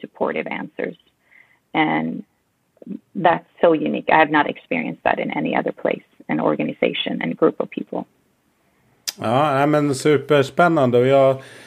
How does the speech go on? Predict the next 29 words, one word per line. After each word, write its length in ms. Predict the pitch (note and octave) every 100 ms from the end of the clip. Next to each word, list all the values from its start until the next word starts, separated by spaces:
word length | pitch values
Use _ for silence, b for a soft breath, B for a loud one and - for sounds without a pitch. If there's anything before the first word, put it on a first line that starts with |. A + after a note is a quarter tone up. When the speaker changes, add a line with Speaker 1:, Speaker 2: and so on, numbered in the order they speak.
| B
Speaker 2:
jag 840 | - C3+ D3 C#3+ C#3+ C#3 C#3 C#3 C3
ställer 300 | D3 C3+ B2+
ju 80 |
också 720 | C3 B2+ - - B2 A#2+ A#2 A2+ -
frågor 580 | - B2+ C3 B2 B2+
utifrån 640 | A#2+ A#2+ B2 C3 A#2+ A#2 A2+
vad 360 | A#2 A2+ A2+
jag 100 | A2+
tänker 280 | - B2 A#2+
att 100 | A2
lyssnaren, 760 | B2 B2+ - C#3 C3 A#2 G#2+
när 120 | A2 A2+
den, 300 | A2+ G#2+ A#2
när 160 | A2+ A2+
den 120 | G#2+
hör, 380 | B2+ B2+ G#2+ G2
liksom, 260 | G2+ G#2+
vad, 140 | A2 A2+
vad 160 | G#2+ A2+
tänker 340 | B2+ A#2 B2
de? 200 | B2 A#2
Och 120 | A#2+ C3+
en 200 | D#3 C3+
fråga 340 | C#3 B2+ A#2+
är 60 | A#2+
så 120 | B2
här, 60 | A2+
så 120 | A#2+
här, 160 | G#2